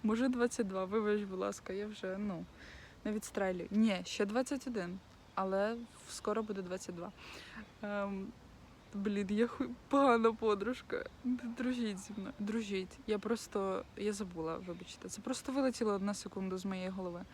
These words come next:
Коротше, а, вона мені дала наживку на, а, плітку,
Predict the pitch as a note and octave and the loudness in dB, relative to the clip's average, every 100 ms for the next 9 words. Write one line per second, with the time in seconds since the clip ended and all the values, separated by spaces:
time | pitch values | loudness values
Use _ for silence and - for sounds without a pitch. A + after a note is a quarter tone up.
0 | - - - - A#3+ A#3 A3+ - F#3 - | -16 -16 -16 -2 4 4 4 -2 -8 -10
1 | - - - - - - - - - G3+ | -16 -20 -20 -20 -20 -20 -18 -20 -4 -2
2 | G3 G3 F#3+ G#3+ A#3+ B3 A3+ A3 G#3+ G#3+ | 0 -2 0 4 6 6 6 4 0 -4
3 | - G#3 G#3 G#3 G#3 G3+ F#3 F#3 - - | -6 0 4 6 4 2 0 -2 -4 -8
4 | G3 G3 G3 G3+ G3+ - - G3+ G3+ G3+ | -4 -2 -2 -4 -6 -8 -8 -6 -4 -6
5 | G3+ - G#3+ F#3 - - D4 | -8 -4 -2 -2 -6 -8 -8